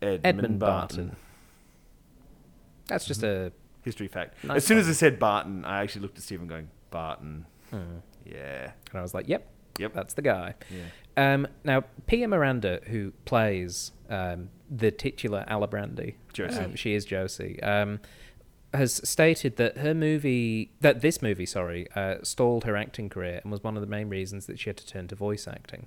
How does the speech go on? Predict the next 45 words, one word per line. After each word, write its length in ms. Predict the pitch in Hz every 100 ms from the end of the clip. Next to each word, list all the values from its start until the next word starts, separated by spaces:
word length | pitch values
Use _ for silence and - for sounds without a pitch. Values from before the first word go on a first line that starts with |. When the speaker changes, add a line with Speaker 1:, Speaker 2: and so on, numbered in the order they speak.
| - - - - - - -
Speaker 1:
Oh. 300 | 147 226 117
Speaker 2:
Now, 100 | 135
there 80 | 127
isn't 160 | 202 -
any 200 | 214 - -
context 520 | 170 170 151 - -
added 200 | 117 110
on 160 | 113
to 100 | 110
that, 300 | 98 101 -
so 580 | - 101 95 92 92 95 - - - - -
I 100 | 95 - -
presume 320 | 110 107 113
somebody 220 | 107 98
needs 160 | 98 95
to 60 | 98
go 80 |
into 200 | 95 - -
I 100 | 104
M 80 | 95
D 140 | 98
B 160 | 90 92
and 80 | 90
to 100 | 98
add 60 | 95
on 120 | 104
to 80 | -
that. 220 | - - - - -
But 100 | -
I 60 | 196
am 120 | 269
surprised 640 | 262 226 196 190 185 -
that, 240 | - 113 - - _ - _ - - -
c-, 140 | 185
'cause 200 | - 208
she 120 | - 247
is 100 | -
quite 340 | - 220 143
good. 300 | 160 131 92
Like, 120 | 202
the 60 | 139
performance 460 | 143 185 - 196
Speaker 1:
Hmm. 40 | 160
Speaker 2:
is, 80 | 135
is, 240 | 139 117